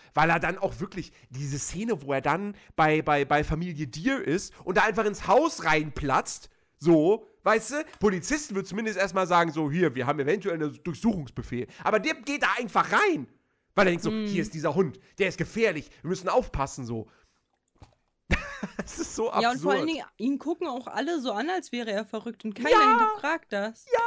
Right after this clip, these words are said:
Speaker 1: das ist,
Speaker 2: Ich
Speaker 1: das
Speaker 2: hab
Speaker 1: ist
Speaker 2: halt, ich hab gestern, ähm,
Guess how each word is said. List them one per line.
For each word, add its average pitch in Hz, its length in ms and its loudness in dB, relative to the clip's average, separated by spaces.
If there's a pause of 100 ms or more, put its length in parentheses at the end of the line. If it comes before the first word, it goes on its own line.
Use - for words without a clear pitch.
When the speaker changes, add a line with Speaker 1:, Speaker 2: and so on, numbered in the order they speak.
(500)
Speaker 1:
das 427 200 -2
ist, - 200 -10
Speaker 2:
Ich 262 80 -4
Speaker 1:
das 320 80 -2
Speaker 2:
hab 349 120 4
Speaker 1:
ist - 100 -12
Speaker 2:
halt, 302 260 -2 (260)
ich 240 140 -6
hab 302 180 -4
gestern, 311 560 -4 (600)
ähm, 254 680 -2